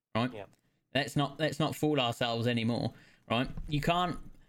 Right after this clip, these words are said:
Speaker 1: Gary Neville put this very well, actually, during,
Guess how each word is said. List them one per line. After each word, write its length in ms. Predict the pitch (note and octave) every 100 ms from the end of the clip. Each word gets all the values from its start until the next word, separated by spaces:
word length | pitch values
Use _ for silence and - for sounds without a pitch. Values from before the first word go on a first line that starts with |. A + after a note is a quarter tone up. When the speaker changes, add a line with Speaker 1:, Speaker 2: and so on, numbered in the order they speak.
| _ _ _ _ -
Speaker 1:
Gary 180 | F3+ G#3+
Neville 220 | G3 F#3
put 180 | E3 D#3
this 160 | B2 G#2+
very 200 | C3 C3
well, 160 | B2 A#2+
actually, 260 | - -
during, 240 | A2 A2